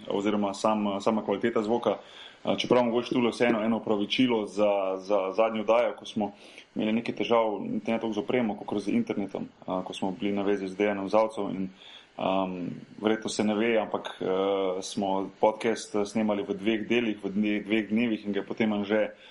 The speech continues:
vsaj jaz mislim, da tako dobro skupaj zmiksal, da se ni opazilo, da bi v bistvu, ehm, se je pogovor kakorkoli prekinil. To je pač prednost tega, ko ne snimaš v živo, a ne.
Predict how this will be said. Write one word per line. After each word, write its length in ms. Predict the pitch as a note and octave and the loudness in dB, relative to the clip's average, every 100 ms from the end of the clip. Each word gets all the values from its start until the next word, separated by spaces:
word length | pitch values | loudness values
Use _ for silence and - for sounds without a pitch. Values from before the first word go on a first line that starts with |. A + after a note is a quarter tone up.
| - - - - F2+ F#2 | -20 -20 -20 -8 -2 -2
vsaj 240 | F#2 G#2 | 0 2
jaz 160 | G#2 G#2 | 2 0
mislim, 300 | A2+ - G2+ | -2 -2 -2
da 120 | G2 | 0
tako 240 | F#2+ G2+ G#2+ | -2 0 2
dobro 220 | A2 G2+ | 2 0
skupaj 180 | G#2 G#2 | -4 -2
zmiksal, 320 | A2+ A2 G2 | -2 -2 -4
da 80 | G2 | -2
se 120 | G#2 | 0
ni 80 | G#2 | 0
opazilo, 400 | G#2 G#2 G2+ F#2+ | 2 2 0 -4
da 100 | G2 | -2
bi 120 | G2 | -2
v 80 | F#2+ | -2
bistvu, 380 | G2 - G2+ G2 F#2 | -6 -4 -2 0 0
ehm, 420 | F#2 F#2 F#2 F#2 F2+ | 0 0 -2 -4 -10
se 180 | - F#2+ | -6 -6
je 120 | F2+ | -4
pogovor 380 | G2 G2 G2 F#2+ | -2 0 0 -2
kakorkoli 480 | - F#2+ G2+ G2 - - - - | -10 -6 -2 -2 -4 -18 -20 -16
prekinil. 400 | - G2+ A2+ G#2 G2+ - | -6 -2 0 -2 -4 -4
To 120 | - | 0
je 60 | C#3+ | 2
pač 120 | C#3 | 2
prednost 320 | D#3 C#3+ C3 | 0 0 0
tega, 180 | C#3 B2+ | 2 0
ko 120 | A#2+ | 2
ne 80 | B2+ | 0
snimaš 360 | B2 C3+ A#2 A2+ | 2 2 0 -2
v 40 | |
živo, 280 | G#2+ B2+ G#2 F#2 | 0 0 0 -8
a 80 | |
ne. 160 | F#2+ | -8